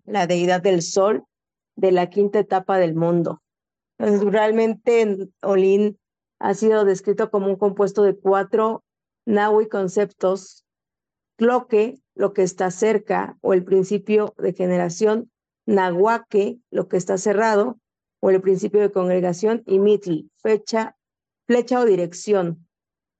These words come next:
Así hablamos de que Olim, pues, tiene que ver todo lo relacionado con el movimiento, la transformación, y también existe una, una dualidad, una dualidad en la que buscamos la, el equilibrio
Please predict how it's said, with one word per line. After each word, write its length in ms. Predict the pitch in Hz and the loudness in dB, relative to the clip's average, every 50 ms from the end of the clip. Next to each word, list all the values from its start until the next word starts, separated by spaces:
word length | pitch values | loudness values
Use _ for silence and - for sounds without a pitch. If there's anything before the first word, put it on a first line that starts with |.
| _ _ - | _ _ -4
Así 260 | - 196 185 - 226 | -4 -4 0 0 0
hablamos 640 | 220 214 220 220 220 226 220 214 - 233 247 226 196 | 2 2 2 0 0 -2 -4 -2 -2 -2 -2 0 0
de 360 | 208 214 220 233 240 - - _ _ _ - | 0 0 0 0 -2 -4 -10 _ _ _ -2
que 240 | 208 208 - - _ _ _ _ - | 0 0 -2 -2 _ _ _ _ -6
Olim, 360 | 196 196 202 208 208 214 214 | -2 0 2 2 2 2 2
pues, 220 | 214 226 226 214 - | 2 0 -2 0 0
tiene 260 | - 208 196 208 202 | -2 0 0 0 0
que 100 | 208 214 | 2 2
ver 160 | 196 196 196 | 2 2 0
todo 200 | 196 - 202 202 | 0 0 0 2
lo 80 | 202 214 | 2 2
relacionado 420 | 208 202 190 196 190 190 202 202 - | 0 0 -2 -2 -2 -2 -2 -2 -2
con 200 | - 202 185 185 | -2 0 0 2
el 120 | 185 185 | 0 2
movimiento, 580 | 185 185 185 185 185 190 196 196 190 185 208 196 | 2 2 4 4 4 4 2 2 2 0 0 0
la 140 | 185 180 | 0 0
transformación, 1000 | 180 180 175 170 170 - - 180 170 175 175 170 170 175 - 208 208 208 208 214 214 - _ _ _ _ _ _ - | -2 -4 -4 -4 -4 -6 -6 -6 -4 -2 -2 -4 -4 -2 0 0 2 2 2 -2 -4 -8 _ _ _ _ _ _ -6
y 100 | 220 180 | -6 -2
también 280 | - 196 196 196 202 | 0 2 2 4 2
existe 440 | 214 214 208 - 196 180 - 233 214 | 2 0 0 -4 -6 -4 -2 0 0
una, 500 | 202 196 202 208 208 208 202 190 185 180 _ _ _ _ _ _ _ _ _ | 2 2 2 2 0 0 -2 -4 -6 -10 _ _ _ _ _ _ _ _ _
una 320 | - - 240 233 247 262 262 | -4 0 0 2 2 2 2
dualidad, 560 | 262 240 196 180 185 185 190 190 196 185 185 _ _ _ _ _ _ _ _ _ _ - | 2 0 2 2 2 2 2 0 0 -2 -6 _ _ _ _ _ _ _ _ _ _ -6
una 180 | 240 214 202 | -4 -2 0
dualidad 360 | 214 214 202 196 196 196 202 208 | 2 2 4 4 2 2 2 2
en 100 | 208 202 | 2 2
la 80 | 190 190 | 0 0
que 140 | 202 196 | 0 -2
buscamos 680 | 180 180 185 180 - - 190 190 190 196 202 202 196 185 | 0 0 -2 -8 -6 -4 -2 -2 -2 0 0 0 0 0
la, 460 | 202 190 180 175 170 170 175 170 175 165 - _ | 0 0 0 0 -2 -2 -4 -6 -8 -10 -14 _
el 180 | - - 196 190 | -2 0 2 2
equilibrio 840 | 190 190 - 190 196 185 190 202 202 202 190 180 175 165 156 - | 2 0 -2 -4 -2 2 2 2 2 2 0 -2 -2 -6 -6 -8